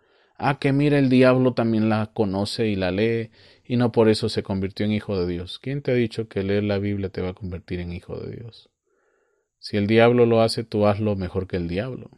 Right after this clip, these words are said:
Lo que va a hacer la Biblia es que conozcas el plan de Dios. El diablo conocía el plan de Dios.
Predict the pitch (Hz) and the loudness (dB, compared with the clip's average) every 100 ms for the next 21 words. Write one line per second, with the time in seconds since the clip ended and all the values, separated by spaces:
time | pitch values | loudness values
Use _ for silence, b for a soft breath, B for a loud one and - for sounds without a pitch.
0 | _ _ _ _ _ b b b b b | _ _ _ _ _ b b b b b
1 | _ 113 104 123 131 147 - 143 127 117 | _ -6 0 2 4 4 2 2 2 2
2 | 120 113 113 107 - 113 - 92 101 135 | 0 2 2 0 -2 -8 -6 -4 -2 -4
3 | - - - - 85 - 87 85 - 85 | -6 -8 -10 -8 -12 -10 -10 -8 -10 -10
4 | 82 - - - _ 120 117 196 277 - | -12 -14 -18 -20 _ 0 4 4 2 -2
5 | 98 - 90 92 98 92 82 78 73 - | -4 -4 -8 -6 -6 -6 -6 -8 -8 -10
6 | - | -16